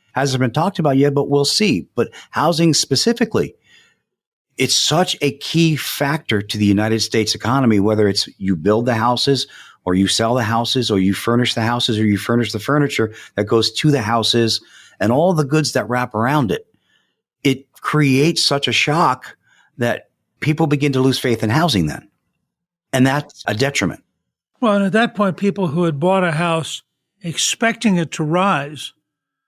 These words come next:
Speaker 2: I think for most middle-class Americans, their home is their largest single capital investment. And they spend twenty or thirty years paying off the mortgage,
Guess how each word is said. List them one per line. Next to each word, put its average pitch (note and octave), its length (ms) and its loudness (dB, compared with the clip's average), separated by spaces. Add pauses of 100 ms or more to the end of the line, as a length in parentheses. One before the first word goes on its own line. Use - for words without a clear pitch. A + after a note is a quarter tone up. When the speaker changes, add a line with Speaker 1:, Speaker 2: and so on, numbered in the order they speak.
(140)
Speaker 2:
I F3+ 140 2
think F#3 180 2
for E3+ 100 2
most F#3 300 2
middle-class F3 480 2
Americans, D#3 560 0 (400)
their D#3+ 140 -2
home F3+ 320 2
is D#3 140 -2
their D#3+ 180 0
largest E3 440 0
single D3+ 280 -2
capital D3 440 -4
investment. D#3 520 -6 (640)
And D#3 260 0
they D#3 120 0
spend D#3 340 -2
twenty F3+ 280 0
or D#3+ 100 0
thirty D#3 280 0
years D3 200 -2
paying D#3+ 240 -2
off D3 180 -6
the D3 80 -8
mortgage, F3 480 0